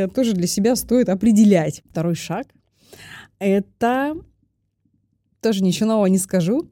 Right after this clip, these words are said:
настроиться на длительную дистанцию, не пытаться за один день скинуть весь вес, который вы наедали годами. А нужно адекватно оценить скорости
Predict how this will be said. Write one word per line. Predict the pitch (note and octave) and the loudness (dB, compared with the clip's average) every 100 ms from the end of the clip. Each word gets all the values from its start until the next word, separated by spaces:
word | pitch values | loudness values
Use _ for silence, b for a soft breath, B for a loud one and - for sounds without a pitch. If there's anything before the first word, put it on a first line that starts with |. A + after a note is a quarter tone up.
| _ | _
настроиться | G#3+ G3+ - F3 F3 F3+ - B3+ | -2 -2 -2 -4 -2 -2 -4 -2
на | G#3+ F3 | 0 0
длительную | D#3+ E3 D#3+ D#3 F#3+ F#3+ G3 G3+ | 0 0 0 -2 -2 -2 -2 -2
дистанцию, | G#3 A#3+ - A#3 F#3+ E3 - F3 | -4 -6 -6 -4 -4 -4 -4 -4
не | F3 | -2
пытаться | F3+ - E3+ A3 - B3+ A#3+ G#3+ F#3 F3 | -6 -6 -6 -4 -4 -4 -4 -4 -4 -4
за | F3+ E3 | -2 0
один | F3 F3 F3+ F3 | 0 2 2 2
день | D#3+ G3+ A#3+ | 0 0 -2
скинуть | - G3 F#3 D#3+ | -2 0 0 0
весь | - E3+ G#3 F3 - | -4 -2 0 0 -2
вес, | E3 F#3 E4+ - | -6 -4 -4 -6
который | - - A3 G3+ | -10 -8 -4 -2
вы | F3+ | 0
наедали | D#3+ D#3 G#3+ A3+ | -2 -2 -2 -2
годами. | D#3 D#3+ G#3 F#3+ D#3 D#3 - | -2 -2 0 0 -2 -6 -10
А | - D#3+ | -8 -4
нужно | E3 C#4 B3+ G#3+ | 0 0 0 -2
адекватно | F#3 A#3+ B3+ C#4 A3 - D#3+ | 0 -2 -2 -2 -2 -2 -4
оценить | D3+ - F#3+ G3+ F4 - b b | -4 0 2 2 2 -2 b b
скорости | - - G#3+ B3+ D4 - - A3 F#3+ E3 | -14 -8 -2 0 -2 -4 -4 -2 -2 -4